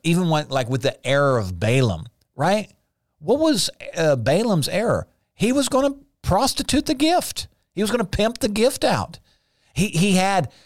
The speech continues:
uh, he had his eyes on money's increase, gain, influence, I don't know, whatever. These are markers of drifting. You and I don't need to drift.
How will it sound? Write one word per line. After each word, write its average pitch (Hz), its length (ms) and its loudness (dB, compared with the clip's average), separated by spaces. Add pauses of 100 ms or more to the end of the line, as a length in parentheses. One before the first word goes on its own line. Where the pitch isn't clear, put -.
(200)
uh, 151 360 2
he 160 180 2
had 202 100 4
his 143 260 0 (260)
eyes 202 720 2 (480)
on 151 420 2 (140)
money's 165 800 0
increase, 180 800 2
gain, 147 800 0 (260)
influence, 185 640 0
I 123 80 2
don't 214 120 0
know, 208 100 0
whatever. 170 460 2 (880)
These 185 460 2
are 156 320 2
markers 123 1000 0 (560)
of 127 200 -2
drifting. 240 600 0 (720)
You 190 240 -2
and 240 100 0
I 262 140 2
don't 233 200 -2
need 214 180 -2
to 208 60 2
drift. 214 680 -2